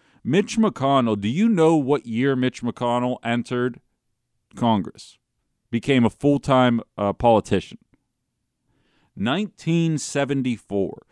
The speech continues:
He's eighty-one years old now, so in essence, it's his entire life. Nineteen seventy-four, he got in there. So you tell me, when he's voting against school loans, when he's voting against m-, negotiating prices for Medicare, when he's doing all the things that he's doing, does he have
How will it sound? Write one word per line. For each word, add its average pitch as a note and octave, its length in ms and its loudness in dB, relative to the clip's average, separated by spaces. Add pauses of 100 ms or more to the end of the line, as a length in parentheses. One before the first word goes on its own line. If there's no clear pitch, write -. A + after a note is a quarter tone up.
(280)
He's C#3+ 240 -2
eighty-one E3 640 0
years C#3 300 0
old A#2 260 2
now, F#2+ 220 -2
so C3+ 240 0
in C3+ 80 -2
essence, C#3+ 480 -2
it's A#2+ 240 -8
his B2 180 -4
entire G#2+ 560 -4
life. F2+ 400 -8 (260)
Nineteen E3 720 0
seventy-four, B2 920 -2
he G#2+ 180 -4
got G#2+ 200 -2
in G2 200 -4
there. D#2 180 -10
So C3+ 140 -12
you G3+ 160 -6
tell F3+ 240 -2
me, D3 320 -6 (1000)
when D3 180 0
he's F#3 240 0
voting F#3 360 6
against D#3 380 0
school D3+ 340 2
loans, E2 400 -6
when B2+ 120 0
he's F3 220 4
voting F3 360 4
against D3+ 500 0
m-, D#3 240 -4
negotiating C#3+ 720 2
prices C3 420 0
for B2+ 140 -2
Medicare, A2+ 520 0
when A2 120 2
he's D#3+ 240 2
doing E3+ 400 4
all D#3 160 2
the C#3 100 -2
things D3 360 -2
that C#3 100 -2
he's B2 240 -2
doing, A#2 420 2
does G2+ 180 -2
he G3 180 0
have F3+ 220 2